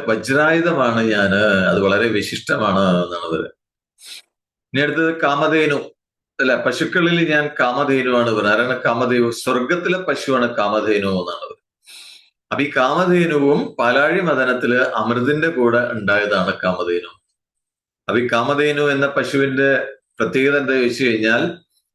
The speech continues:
ഏത് ആഗ്രഹവും ഈ പശു സാധിപ്പിക്കും എന്നാണ് പറയുന്നത്. ഈ പശുവിന്റെ അടുത്ത് ഏത് ആഗ്രഹവും നമ്മൾക്ക് പറയാം, ഉം?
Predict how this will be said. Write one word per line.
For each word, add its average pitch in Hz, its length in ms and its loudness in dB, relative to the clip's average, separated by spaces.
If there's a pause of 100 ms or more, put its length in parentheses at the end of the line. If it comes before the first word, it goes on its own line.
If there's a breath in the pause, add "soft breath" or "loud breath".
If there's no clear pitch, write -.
(100)
ഏത് 160 380 2
ആഗ്രഹവും 147 800 0 (100)
ഈ 123 220 0
പശു 113 280 0
സാധിപ്പിക്കും 107 720 -2
എന്നാണ് 95 300 0
പറയുന്നത്. 85 260 -4 (100)
ഈ 104 100 -2
പശുവിന്റെ 120 420 0
അടുത്ത് 113 180 -2
ഏത് 113 320 2
ആഗ്രഹവും 107 520 0
നമ്മൾക്ക് 92 400 -4
പറയാം, 78 180 -8 (680)
ഉം? - 160 -6